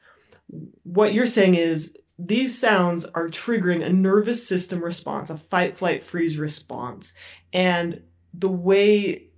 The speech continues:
that people typically respond to that fight, flight, freeze response, like, "This is uncomfortable. I don't like this. This sound is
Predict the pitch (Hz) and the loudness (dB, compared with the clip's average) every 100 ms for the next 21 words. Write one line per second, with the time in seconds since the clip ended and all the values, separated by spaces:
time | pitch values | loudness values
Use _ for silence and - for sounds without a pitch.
0 | _ - 170 - - 208 185 185 185 - | _ -2 -2 -2 -4 -4 -2 -4 -4 -6
1 | 262 254 262 233 220 208 - 190 185 - | -6 -4 -4 -2 -2 0 0 -2 -2 0
2 | 220 220 202 180 - - 196 185 196 185 | 0 2 0 0 0 -2 -2 -2 -2 -4
3 | 180 180 175 175 269 277 185 156 269 208 | -2 -2 -2 -2 0 2 0 2 -2 -2
4 | 147 - 226 196 175 165 247 302 147 131 | -6 -2 0 0 0 0 0 -2 -6 -4
5 | 180 - - _ - - - 208 208 214 | -6 -8 -12 _ -20 -20 2 2 2 -2
6 | 220 240 202 180 | 2 2 2 -2